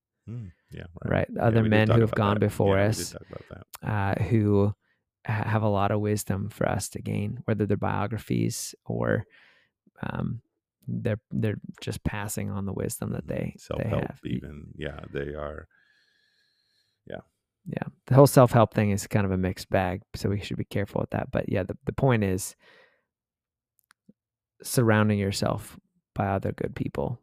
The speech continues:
Speaker 2: through good books. But he was, he was careful to point out, especially the Bible.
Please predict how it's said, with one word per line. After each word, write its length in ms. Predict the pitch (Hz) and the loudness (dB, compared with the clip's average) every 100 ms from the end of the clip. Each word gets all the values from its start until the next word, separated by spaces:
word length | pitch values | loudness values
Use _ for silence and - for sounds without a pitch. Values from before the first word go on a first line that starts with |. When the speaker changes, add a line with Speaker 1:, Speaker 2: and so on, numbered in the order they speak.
| _ | _
Speaker 2:
through 160 | 113 104 | 0 0
good 220 | - - | 0 -4
books. 420 | - - - - - | -6 -6 -10 -14 -6
But 280 | - 107 - | 2 2 2
he 200 | - 120 | -4 0
was, 140 | 107 104 | 0 2
he 100 | 113 | 0
was 140 | 104 | 0
careful 360 | - 107 - 107 | 0 0 2 -2
to 60 | |
point 260 | 92 101 95 | 0 -2 -2
out, 160 | 92 | -4
especially 840 | 95 - - 98 95 - 95 95 110 _ _ _ _ - | -6 -6 -2 -2 -2 -4 -4 -6 -8 _ _ _ _ -6
the 80 | 62 | -4
Bible. 480 | - - - 50 | -4 -6 -6 -8